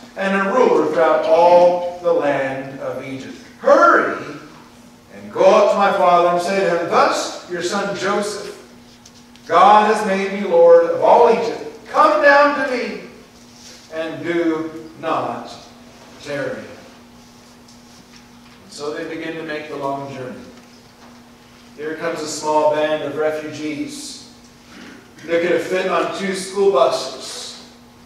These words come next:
And when they arrive, they're not herded like cattle into some fenced-off refugee camp to eke by an existence.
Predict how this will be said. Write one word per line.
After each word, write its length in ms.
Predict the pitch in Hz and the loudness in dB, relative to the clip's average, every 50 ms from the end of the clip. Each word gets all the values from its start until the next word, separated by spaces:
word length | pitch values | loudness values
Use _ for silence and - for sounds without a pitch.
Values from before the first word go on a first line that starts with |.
| - - - - - _ - - - - - - - | -20 -20 -20 -20 -20 _ -20 -20 -20 -20 -20 -12 -8
And 160 | 170 180 185 | -8 -6 -4
when 140 | 208 202 208 | -4 0 2
they 140 | 220 226 220 | 2 4 4
arrive, 600 | 208 196 196 190 190 190 190 208 220 226 226 214 | 4 6 6 8 8 8 6 6 4 4 2 0
they're 180 | 214 208 208 | 0 0 2
not 200 | 202 196 202 196 | 0 0 0 -2
herded 420 | 196 196 202 208 208 208 202 202 190 | 0 2 2 4 4 4 4 4 4
like 240 | 190 190 - - - | 2 2 2 -2 0
cattle 380 | 190 190 190 196 151 127 - | 2 2 2 4 4 2 2
into 120 | - - - | 0 0 -4
some 360 | - - 196 - - - - - - - - - - - | -4 -4 -4 -4 -4 -6 -8 -12 -16 -18 -20 -20 -20 -20
fenced-off 840 | - - 214 220 214 208 208 208 214 208 202 190 190 196 - - 202 | -12 -4 -2 0 0 0 0 -2 0 2 4 4 4 2 0 0 2
refugee 680 | 196 196 196 196 196 190 - - - 185 190 190 185 | 4 4 4 4 0 -4 -8 -8 -8 -8 -8 -8 -8
camp 400 | 180 196 196 185 175 175 175 - | -6 -4 -2 0 0 -2 -2 -6
to 180 | 175 170 175 202 | -8 -10 -8 -8
eke 200 | 196 196 190 190 | -8 -8 -6 -2
by 300 | 180 175 175 185 185 180 | 0 2 4 4 4 2
an 240 | 180 175 - - 147 | 2 0 -2 -4 -6
existence. 1120 | 135 - - 190 190 190 190 185 - - - - - - - - - - - - - | -8 -8 -4 -2 -2 -2 -2 -4 -8 -10 -10 -12 -14 -16 -16 -16 -16 -16 -18 -18 -20